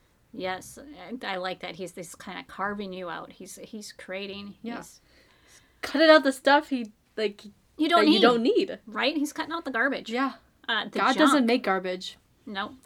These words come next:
Speaker 2: It's what Pastor Craig, my
Speaker 1: <laughs>
Speaker 2: youth pastor, said. He's like,
Speaker 1: He's
Speaker 2: "God
Speaker 1: get-,
Speaker 2: doesn't make junk."
Speaker 1: he's getting rid of the junk that was collected along the way from somebody other than God.
Speaker 2: Yep.
Speaker 1: So,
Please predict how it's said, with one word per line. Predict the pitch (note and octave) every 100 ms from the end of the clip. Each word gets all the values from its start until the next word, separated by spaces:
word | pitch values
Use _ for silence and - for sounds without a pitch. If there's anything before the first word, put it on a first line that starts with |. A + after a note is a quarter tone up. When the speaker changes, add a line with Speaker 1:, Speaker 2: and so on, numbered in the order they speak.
| -
Speaker 2:
It's | -
what | A#3 G#3+
Pastor | A#3 A3+ - B3+
Craig, | - B3 A3 G3+
my | A3+ G#3 G3
Speaker 1:
<laughs> | G#3
Speaker 2:
youth | -
pastor, | - F#3 G3 - F#3+
said. | F#3+ F#3 F#3
He's | F#3+
like, | G3 G3 F#3+ - - -
Speaker 1:
He's | A3
Speaker 2:
"God | B3+
Speaker 1:
get-, | D4
Speaker 2:
doesn't | F4 C4
make | E4+
junk." | - G3 F#3 -
Speaker 1:
he's | - -
getting | C#4 C4
rid | C4+ D4
of |
the | D4
junk | C4 B3+ B3 B3+
that | B3
was | A#3
collected | - B3 B3 C4+
along | C4+ B3 B3+
the |
way | A3+ G3+
from | G3 G#3+
somebody | G3+ A3 A3 A#3 A3
other | F#3 F3+
than | G3
God. | F#3+ - - G#3+ - -
Speaker 2:
Yep. | A3 A3+ - - - - _
Speaker 1:
So, | - A#3 G#3+ - D4+